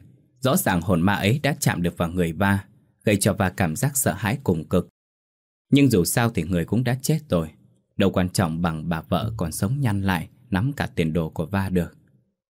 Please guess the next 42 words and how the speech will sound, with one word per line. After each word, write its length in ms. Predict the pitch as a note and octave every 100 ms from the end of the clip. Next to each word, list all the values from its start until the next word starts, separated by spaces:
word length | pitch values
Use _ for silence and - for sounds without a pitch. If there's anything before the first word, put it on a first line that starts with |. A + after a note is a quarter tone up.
| _ _ _ _ _ _ _ _ _ _ _ _ -
Cho 140 | G#2
nên 280 | F#2 F2+ F2 -
quản 180 | - E2+
xưa 280 | - G2 F#2
hết 100 | C#3
sức 280 | D3 D#3 D3+
vỗ 160 | F#2+ A#2+
về 160 | F2+ D#2+
trấn 220 | - A#2
an 220 | B2+ G2+
vợ 260 | G2 F#2 -
để 100 | -
bà 120 | D#2+ E2+
yên 260 | F2 F#2
tâm. 240 | F#2 F#2+ F#2 _ _ _ _ _ -
Nhưng 180 | D3 C#3
bà 100 | F2
Lụa 260 | D#2+ E2+ -
thì 100 | D2+
không 220 | - G#2+
bàng 200 | G2 D#2
quang 280 | - F#2+ F#2
được, 260 | F2 D#2 _ _
cứ 100 | A#2+
hỏi 180 | - D#2+
dồn: 300 | - D#2+ D2+ - _ _ _ _ _ _ _ _ _ _ -
"Vậy 240 | E2+ D#2+ -
nó 100 | -
có 100 | A#2
nói 180 | A2 A2
vì 120 | C3+ E2
sao 200 | - G#2
mà 100 | E2
tìm 240 | - E2+
đến 160 | F#2+ C3
cây 120 | G2+
vú 120 | G#2+
sữa 200 | C3 C3
nhà 160 | E2 A2
mình 200 | F2+ D2+
để 120 | D#2+
tự 100 | -